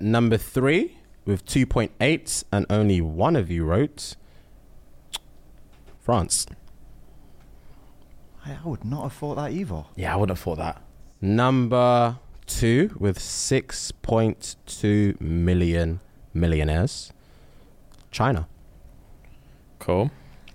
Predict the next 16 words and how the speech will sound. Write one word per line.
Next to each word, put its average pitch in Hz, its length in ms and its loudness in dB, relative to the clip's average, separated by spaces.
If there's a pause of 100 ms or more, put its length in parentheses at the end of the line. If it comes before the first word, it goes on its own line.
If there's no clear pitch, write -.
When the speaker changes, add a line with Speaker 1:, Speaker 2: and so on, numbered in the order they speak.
(280)
Speaker 1:
And 95 140 2
number 104 180 2
one, 160 420 0 (1000)
twenty-two 110 360 2
point 82 220 -2
seven 82 500 -2 (320)
million 82 500 2 (360)
millionaires, 82 760 0 (920)
U 80 140 4
S - 160 0
A. 64 160 -2 (1400)
So 92 240 0
Rem 104 300 2
won 117 200 2
that 117 120 0
round. - 340 0